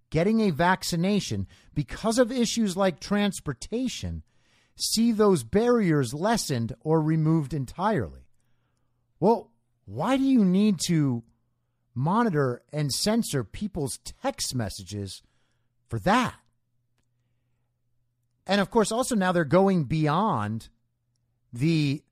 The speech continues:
social media companies to the wireless carriers and to maybe the wireless technology platforms themselves, like Apple and Google and, you know, all the other companies that make Android phones.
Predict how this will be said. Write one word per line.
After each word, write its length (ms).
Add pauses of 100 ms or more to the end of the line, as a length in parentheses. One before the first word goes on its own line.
social 340
media 320
companies 540 (460)
to 120
the 120
wireless 640
carriers 800 (760)
and 280
to 160
maybe 500 (420)
the 100
wireless 520
technology 520
platforms 460
themselves, 520
like 300 (340)
Apple 380
and 140
Google 440
and, 320 (300)
you 80
know, 220 (100)
all 200
the 120
other 160
companies 540 (300)
that 140
make 260
Android 440
phones. 540